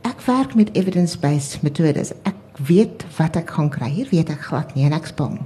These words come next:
Ek weet nie hoe gaan ons werk nie, ek weet nie waarheen gaan ons nie.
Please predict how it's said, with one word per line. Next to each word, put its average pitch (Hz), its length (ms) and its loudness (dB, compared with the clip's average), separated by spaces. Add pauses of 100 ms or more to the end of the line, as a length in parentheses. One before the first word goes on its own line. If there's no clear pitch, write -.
(140)
Ek 143 140 -8
weet 185 120 2
nie 202 200 8
hoe 180 120 4
gaan 233 240 0
ons 226 280 -2
werk 190 360 2
nie, 185 140 2
ek 135 140 -6
weet 170 100 -2
nie 190 100 2
waarheen 170 320 2
gaan 208 280 4
ons 165 360 -2
nie. 139 180 -4